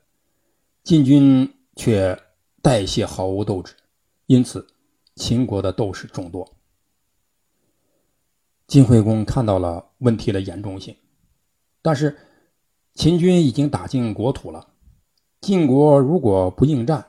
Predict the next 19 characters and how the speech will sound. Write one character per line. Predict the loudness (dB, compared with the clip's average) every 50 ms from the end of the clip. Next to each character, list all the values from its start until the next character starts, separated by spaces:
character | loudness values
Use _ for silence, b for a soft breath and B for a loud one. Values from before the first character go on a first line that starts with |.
| _ _ _ _ _ _ _ _ _
会 | _ -2 2
被 | 2 4 2 2
人 | 0 -2 -4 -4
当 | -4 -6 -6
成 | -6 -8 -8
胆 | -6 -8 -8 -6
小 | -6 -6 -6
鬼， | -8 -10 -14 _ _ _ _ _ _ _ _ _ _ _ _ _ _ _ _ _ _ _ _ _
普 | -10 -4 0 0 0
通 | 0 0 0
人 | 2 2 2 2 0
尚 | 0 -2 -2 -2 -2 -2 -4 -4
且 | -2 -2 -2 -2 -4
不 | -4 -6 -6
能 | -6 -6 -8
受 | -6 -6 -6 -6
人 | -6 -8 -12 -12
轻 | -12 -10 -8 -8
慢 | -8 -8 -10 -14